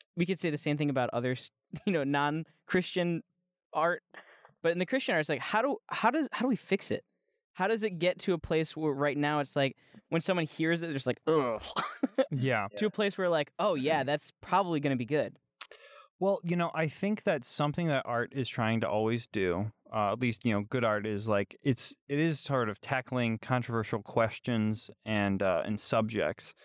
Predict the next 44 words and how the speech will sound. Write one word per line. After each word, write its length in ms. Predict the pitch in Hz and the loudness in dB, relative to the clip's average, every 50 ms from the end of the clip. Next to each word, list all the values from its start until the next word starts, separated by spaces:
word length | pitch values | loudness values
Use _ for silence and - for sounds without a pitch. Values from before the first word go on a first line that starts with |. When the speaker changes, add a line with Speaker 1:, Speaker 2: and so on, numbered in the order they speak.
| - - - - - - _ _ _ - | -20 -20 -20 -20 -20 -20 _ _ _ -4
Speaker 2:
And 180 | 151 151 147 143 | -2 0 0 0
that 120 | 196 254 | 0 0
is 140 | 302 233 - | 0 -2 0
definitely 380 | - 202 208 - 208 185 160 | 0 0 0 0 0 0 -2
something 420 | 131 - - 165 170 170 - 165 147 | -2 -2 0 0 0 0 0 -2 -2
that 120 | 135 120 | -2 -2
the 60 | - | -2
Bible 280 | 107 117 120 123 104 98 | 0 0 0 0 -2 -2
does, 500 | 95 107 110 110 - - - - - - | -2 0 0 0 0 -2 -6 -12 -16 -10
right? 300 | - - 120 110 104 101 | -4 -2 0 2 2 2
You 140 | 85 117 117 | 2 0 2
know, 160 | 110 107 107 | 2 2 2
is 120 | 107 107 107 | 2 2 2
Speaker 1:
Mm-hmm. 60 | 110 | 2
Speaker 2:
like, 320 | 107 104 123 127 - - - - - - - _ _ | 2 2 0 -2 -4 -10 -20 -20 -20 -20 -20 _ _
um, 380 | - 131 127 127 120 120 117 - | -4 -2 0 0 0 0 -2 -2
a 80 | - 139 | -2 -2
loving, 480 | 135 123 123 131 131 127 131 131 123 | 0 2 2 2 2 0 0 -2 0
all-powerful 600 | 120 117 117 110 - 120 120 117 113 - - 117 | 0 0 0 0 -2 -2 0 0 0 -2 -4 -8
creator 640 | - - 117 113 113 110 110 113 107 110 107 107 104 101 | -6 -4 -2 0 2 2 2 2 2 2 2 0 0 0
during 340 | 101 117 110 107 107 104 | 0 2 2 2 2 2
a, 60 | 101 101 98 | 0 -2 0
you 140 | 117 117 110 | 0 0 2
know, 160 | 104 95 90 | 2 2 0
war 640 | 92 98 107 117 123 127 127 127 123 117 113 107 101 | 0 -2 -2 0 0 2 2 2 2 0 0 0 -2
and 120 | 95 101 | -2 -4
strife 560 | - - - - 123 113 110 113 110 101 - | -4 -6 -6 -2 0 2 2 2 0 -2 -2
and, 320 | 104 95 87 87 90 71 60 | -2 0 0 0 0 0 0
and 140 | 92 95 90 - | 0 0 0 -2
horror, 720 | - - - - 143 156 165 156 131 107 101 92 85 85 | -4 -8 -6 -2 0 2 2 2 0 0 -2 -2 -2 -2
you 160 | 95 107 110 104 | -2 0 0 2
know, 200 | 101 95 95 98 | 2 2 2 2
like, 280 | 95 92 92 - - | 2 0 0 -2 -4
through, 280 | - 120 113 110 107 101 | -2 -2 0 2 2 2
um, 360 | 92 90 90 90 90 95 95 | 2 2 2 0 -2 -2 -4
the, 140 | 104 95 69 - | -4 -6 -6 -2
through 140 | - 127 120 | 0 0 0
the 80 | 104 | 0
prophets' 480 | - - - 117 120 113 - 113 - - | -2 0 0 2 2 0 -2 -6 -6 -4
times 380 | - 117 104 98 95 95 - 92 | 0 2 2 2 2 0 -2 -4
and 120 | 92 104 | -6 -4
things 240 | - 123 117 110 101 | 0 0 0 2 2
like 220 | 110 95 95 101 | 0 0 0 -2
that, 360 | 101 101 101 101 95 87 - | 0 0 2 2 2 0 -2